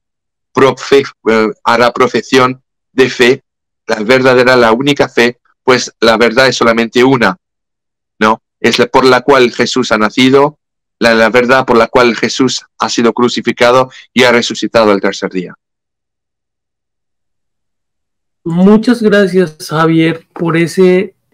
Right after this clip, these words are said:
Speaker 2: afán genuino que tienes de salvar almas.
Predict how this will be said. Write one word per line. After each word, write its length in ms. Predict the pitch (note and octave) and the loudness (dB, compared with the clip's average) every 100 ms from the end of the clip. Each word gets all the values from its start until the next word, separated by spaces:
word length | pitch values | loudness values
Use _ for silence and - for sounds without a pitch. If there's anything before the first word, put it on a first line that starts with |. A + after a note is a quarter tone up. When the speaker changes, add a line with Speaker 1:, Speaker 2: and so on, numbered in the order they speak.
| _ _ _ - | _ _ _ -6
Speaker 2:
afán 920 | F#3 D3+ - G3 F3+ F3+ F3+ F#3 G3+ _ _ _ _ | -4 -4 -4 0 2 4 2 -2 -6 _ _ _ _
genuino 640 | - F3 F3 F#3+ G3+ G3+ | -4 0 4 4 4 4
que 120 | G3+ | 0
tienes 640 | F#3+ F#3 F3+ F#3+ F#3+ - _ _ _ _ _ _ _ - | 2 2 4 2 -2 -14 _ _ _ _ _ _ _ -14
de 580 | D3 E3+ E3 D#3 D#3+ D3 | -2 0 2 2 0 -4
salvar 480 | - E3+ D3+ E3+ | -2 -2 2 2
almas. 680 | F3 E3 D3 C#3 - - _ | 2 2 0 -2 -10 -20 _